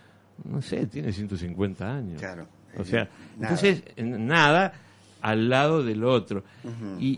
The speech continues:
Speaker 1: y esta idea de que, de, de que, este, la, la, las ciudades, incluso algunos tipos las definen, a mí me gusta esa definición,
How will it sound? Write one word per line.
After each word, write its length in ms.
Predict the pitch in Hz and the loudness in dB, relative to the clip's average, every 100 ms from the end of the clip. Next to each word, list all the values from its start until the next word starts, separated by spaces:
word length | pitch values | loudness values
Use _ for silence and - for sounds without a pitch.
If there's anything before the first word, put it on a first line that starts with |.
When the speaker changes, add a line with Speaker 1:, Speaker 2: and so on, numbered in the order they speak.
| 135 | 2
Speaker 1:
y 140 | 165 | 4
esta 240 | 214 - 190 | 2 4 4
idea 600 | 180 180 196 156 123 117 | 6 6 8 8 6 4
de 180 | 107 95 | 2 0
que, 360 | 117 104 98 - _ _ _ _ - | -4 -2 -4 -8 _ _ _ _ -14
de, 280 | 110 110 - | -2 0 0
de 240 | 101 110 95 | 0 -2 0
que, 340 | 110 104 98 - _ _ _ - | 0 0 -2 -8 _ _ _ -8
este, 420 | 98 - 92 - _ _ _ _ _ - - - 98 - | -6 -2 -4 -4 _ _ _ _ _ -18 -14 -14 -14 -4
la, 180 | 107 - | -2 0
la, 220 | 113 123 120 | 0 -2 0
las 200 | 135 127 | 0 2
ciudades, 360 | 165 214 214 165 | 4 6 6 4
incluso 480 | 170 202 220 - | 0 -2 -2 0
algunos 340 | 170 196 208 151 | 0 2 0 0
tipos 300 | 226 - 170 | -2 2 2
las 160 | 139 | 2
definen, 760 | 127 123 - 180 143 139 156 143 | 0 -2 0 0 2 0 -4 -6
a 80 | 110 | -6
mí 80 | 165 | -4
me 100 | 160 | -4
gusta 200 | 143 165 | -4 -4
esa 160 | 127 123 | 0 0
definición, 800 | 107 101 104 107 - 143 113 | 0 -2 -6 -6 -4 -2 -2